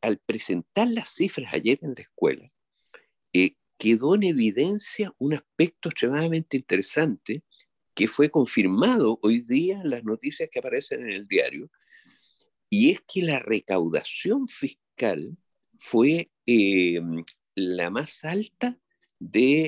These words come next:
los últimos quince años, con la sola excepción de, eh,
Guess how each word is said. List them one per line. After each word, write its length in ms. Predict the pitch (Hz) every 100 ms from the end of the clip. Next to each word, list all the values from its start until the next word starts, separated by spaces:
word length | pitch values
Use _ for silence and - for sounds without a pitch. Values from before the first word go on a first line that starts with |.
| -
los 440 | 98 107 95 107 -
últimos 380 | 170 170 151
quince 420 | - 175 160 147 175
años, 300 | 123 71 _ _ _ _ _ - - _ -
con 200 | 113 110
la 120 | 113
sola 340 | - 226 285
excepción 840 | 254 - - - - 151 180 240 _ _ _ -
de, 480 | - 123 139 160 - _ _ _ _ 104
eh, 480 | 104 98 95 95